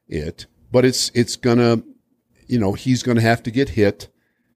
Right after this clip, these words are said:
and he's gonna have to be able to get up and, you know, test the knee and make sure the <laughs> knee is still attached. And once, once that happens,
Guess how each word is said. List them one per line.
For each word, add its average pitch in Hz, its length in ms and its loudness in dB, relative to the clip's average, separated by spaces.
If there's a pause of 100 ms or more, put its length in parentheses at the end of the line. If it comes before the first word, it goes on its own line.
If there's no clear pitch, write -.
(160)
and 92 100 -4
he's 92 140 0
gonna 101 160 0
have 104 240 0
to 98 80 -10
be 98 100 -2
able 104 100 2
to 95 60 -4
get 107 260 2
up 101 240 2
and, 85 220 -6 (320)
you 107 100 -4
know, 95 160 0
test - 460 -2
the 120 80 2
knee 104 320 2
and 101 100 0
make 98 160 0
sure 110 220 -6
the 107 120 0
<laughs> - 0 -
knee 107 360 -2 (320)
is 113 180 -2
still 120 220 0
attached. 113 600 2
And 104 160 -4
once, 117 360 -2 (320)
once 135 300 0
that 151 180 4
happens, 135 680 -2